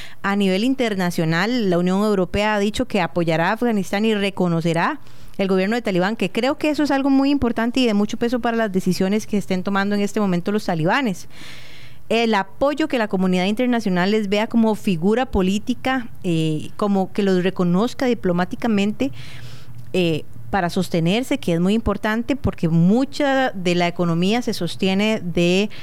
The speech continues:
recursos importados, que en este momento están completamente, eh, limitados o, o cerrados, e incluso también la banca está cerrada. Entonces, la situación económica en manos de los talibanes, si no toman medidas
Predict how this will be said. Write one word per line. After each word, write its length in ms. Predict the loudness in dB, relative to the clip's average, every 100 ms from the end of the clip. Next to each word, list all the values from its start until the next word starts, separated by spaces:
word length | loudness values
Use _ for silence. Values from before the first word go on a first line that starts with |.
| -10 -4
recursos 520 | -4 0 0 0 2
importados, 800 | 0 2 -2 0 0 0 -2 -2
que 140 | 0
en 100 | 2
este 220 | 0 2
momento 340 | 2 2 2 0
están 240 | -2 -2
completamente, 840 | -2 0 0 2 2 0 0 -2 -2 -10 -10 -10 -10
eh, 180 | -10 -2
limitados 640 | 2 2 2 2 0 2 2
o, 200 | 0 0
o 140 | 0
cerrados, 600 | 2 2 2 2 0 -2 -2
e 100 | 0
incluso 380 | 0 0 0 0
también 300 | 0 2 2
la 100 | 2
banca 720 | 2 0 0 0 0 -2 -4 -10 -6
está 440 | -6 -2 -2 -2
cerrada. 600 | 0 0 2 0 2 0
Entonces, 380 | 0 -2 0 0
la 80 | 0
situación 420 | 0 0 0 -2
económica 680 | -2 -2 0 0 0 -2 -4 -8 -10 -2
en 120 | 0
manos 220 | 2 2 0
de 60 |
los 160 | -2 -2
talibanes, 420 | 0 2 0 0
si 100 | 0
no 240 | 2 2
toman 360 | 0 0 0 2
medidas 640 | 2 4 4 2 0 -6